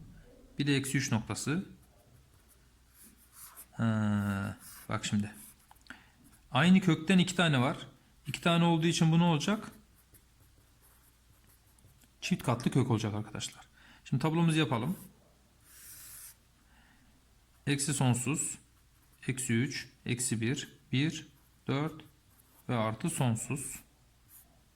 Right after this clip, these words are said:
Eşitlik yine yok. Şanslıyım. O yüzden paydayı sıfır yapan değerleri falan tek tek bulmama gerek yok. Bir tane çift katlı köküm vardı arkadaşlar. Eksi üç. Onu da şöyle çift yaptım. Şimdi en sağdan neyle başlıyoruz?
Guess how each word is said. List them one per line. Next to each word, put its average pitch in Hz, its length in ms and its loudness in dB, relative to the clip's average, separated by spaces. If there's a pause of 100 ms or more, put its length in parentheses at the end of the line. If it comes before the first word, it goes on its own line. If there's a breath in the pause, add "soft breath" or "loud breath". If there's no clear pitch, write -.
(960 soft breath)
Eşitlik 139 400 0
yine 131 160 4
yok. 120 320 0
Şanslıyım. 120 680 0 (120)
O 131 120 0
yüzden 123 440 0 (720 loud breath)
paydayı 131 320 2
sıfır 131 240 -2
yapan 127 340 4
değerleri 127 360 2
falan 123 380 0 (220)
tek 127 180 -4
tek 127 160 -2
bulmama 120 280 4
gerek 117 280 2
yok. 170 280 -2 (320 loud breath)
Bir - 40 -20
tane 135 200 0
çift 135 200 -4
katlı 131 260 0
köküm 127 340 4
vardı 117 220 2
arkadaşlar. 113 460 -2
Eksi 123 320 0
üç. 165 340 0 (160)
Onu 123 160 0
da 123 60 0
şöyle 123 600 2 (100)
çift 123 220 -2
yaptım. 175 440 0 (360 loud breath)
Şimdi 147 200 2
en 180 120 6
sağdan 147 320 4
neyle 120 180 4
başlıyoruz? 101 480 -2